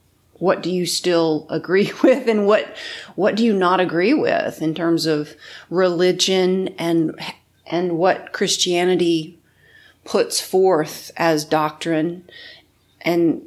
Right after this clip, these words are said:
there's a wide variety there, but it's, you know, it's counting your stars, it's investigating and discussing and wrestling with these issues back and forth. And, um, he,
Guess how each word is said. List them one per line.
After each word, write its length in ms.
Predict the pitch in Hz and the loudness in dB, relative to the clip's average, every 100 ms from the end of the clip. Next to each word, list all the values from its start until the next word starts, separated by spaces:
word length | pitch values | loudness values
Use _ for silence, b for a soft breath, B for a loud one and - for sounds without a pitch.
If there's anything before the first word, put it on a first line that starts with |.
| - | -18
there's 380 | 156 160 160 165 | -4 0 0 0
a 60 | 160 | 0
wide 440 | 151 156 170 156 | 2 2 2 0
variety 500 | 147 156 185 180 156 | 0 2 2 2 0
there, 340 | 156 113 120 | -2 -2 -2
but 260 | 143 175 - | 0 0 0
it's, 480 | 170 170 - - - - | -2 -2 -4 -6 -10 -6
you 140 | 170 | -2
know, 220 | 165 101 165 | 0 0 -2
it's 320 | 165 - - | -4 -8 -8
counting 640 | - 156 160 131 143 123 | -4 -2 -2 -2 -4 -4
your 180 | - 151 | -4 -4
stars, 640 | 147 - 135 127 151 175 165 | -4 -4 0 2 2 0 -2
it's 360 | - - - | -2 -4 -4
investigating 1040 | - 165 156 165 - - 165 160 160 180 180 | -2 -2 2 0 0 -2 0 0 2 2 0
and 200 | 160 151 | 0 0
discussing 920 | 147 - - 160 160 - 180 180 190 | 0 -2 -2 -2 0 0 0 -2 0
and 220 | 160 151 | -2 0
wrestling 760 | 151 165 185 - 214 208 208 196 | 2 2 2 2 0 0 0 0
with 200 | 180 151 | -2 -2
these 480 | 170 165 160 160 - | -2 0 0 -2 0
issues 480 | 165 - 170 156 156 | 0 0 0 0 -2
back 320 | 156 151 - | -4 -4 -6
and 160 | 147 | -8
forth. 440 | - 156 156 185 170 | -2 0 0 -2 -2
And, 260 | 151 147 - B B B B B B B | -2 -4 -8 B B B B B B B
um, 220 | 170 165 - | 0 2 0
he, 800 | - 214 214 214 190 196 202 | -2 0 2 4 2 -2 -6